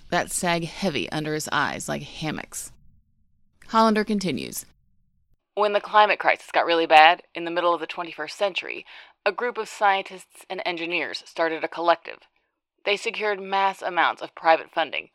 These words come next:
but operated on an entirely cooperative model. Their mission was to achieve interstellar travel within a hundred years, maybe find a suitable exoplanet for colonization."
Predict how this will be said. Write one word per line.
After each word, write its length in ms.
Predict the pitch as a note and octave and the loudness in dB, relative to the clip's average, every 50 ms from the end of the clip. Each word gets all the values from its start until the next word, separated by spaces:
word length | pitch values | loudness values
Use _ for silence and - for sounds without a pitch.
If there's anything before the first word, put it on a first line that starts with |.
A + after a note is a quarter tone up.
| _ _ - | _ _ -6
but 120 | - E3+ - - | -6 2 6 8
operated 480 | E3 F3 F#3 - G#3+ G#3 G#3 G#3 F#3+ - - | 8 8 8 6 2 2 2 2 0 0 0
on 140 | F3+ F3 | 2 2
an 120 | E3+ E3+ E3+ | 2 0 -2
entirely 560 | E3+ E3+ - - - - F#3 F#3+ G3 F#3+ F#3 | -4 -8 -8 -8 -4 -2 0 0 0 -2 -4
cooperative 600 | - - - E3+ E3 E3 D#3+ D#3 - C3 - - | -6 -8 -4 2 4 6 4 4 2 -6 -12 -8
model. 440 | - C#3 C#3+ A#2+ - - - - - _ _ _ _ _ _ _ _ _ _ _ | -2 2 4 4 2 2 -2 -10 -12 _ _ _ _ _ _ _ _ _ _ _
Their 160 | - G#3+ G#3+ A3 | -2 0 0 2
mission 420 | A3 A#3 A3 - - E3 C3 A#2+ | 2 0 -2 -2 -4 -6 -6 -6
was 120 | C3+ D#3 - | -6 -6 -8
to 120 | - - F3 | -8 -10 -10
achieve 400 | E3+ - - - F#3 F3+ F3 - - | -10 -10 -8 -6 -4 -6 -6 -6 -8
interstellar 580 | F#3+ F3+ G3 G3 F3+ - - F#3+ F3 E3+ E3+ E3 | -12 -10 -10 -10 -10 -6 -2 -2 0 0 -2 -4
travel 460 | - - - G3+ F3+ E3+ - D2+ F2+ | -6 -2 4 6 8 8 6 4 -4
within 220 | A2 D#3 - D#3 | -4 -6 -6 -6
a 80 | D#3 D3+ | -6 -6
hundred 260 | D#3 D#3+ D#3 D#3 D3 | -6 -8 -10 -8 -4
years, 380 | E3 E3+ D3+ D#2 A#1+ - - _ - - - - - _ _ _ _ _ | -2 -2 -2 -2 -4 -10 -20 _ -20 -20 -20 -20 -20 _ _ _ _ _
maybe 400 | D#4+ A3+ G3+ A3 A3+ A#3 G#3+ D#3+ | -12 -2 2 4 4 4 4 2
find 280 | C#3+ - C3+ C#3+ D3 D3 | 0 0 0 0 0 -2
a 40 | D3 | -6
suitable 420 | - - E3 D#3 D#3+ D3 - - - | -12 -10 -10 -8 -6 -6 -4 -2 -2
exoplanet 600 | E3+ E3+ - - D3+ D3+ - - E2 G#2+ - - | -2 -2 -4 -8 -12 -12 -10 -10 -8 -8 -8 -6
for 100 | D3+ D3 | -6 -6
colonization." 840 | - - D#3 D3+ D3 D3+ D3+ C3+ E3+ E3+ D#3+ - - - - - | -4 -2 -2 0 0 -2 -4 -6 -6 -6 -6 -8 -10 -12 -16 -20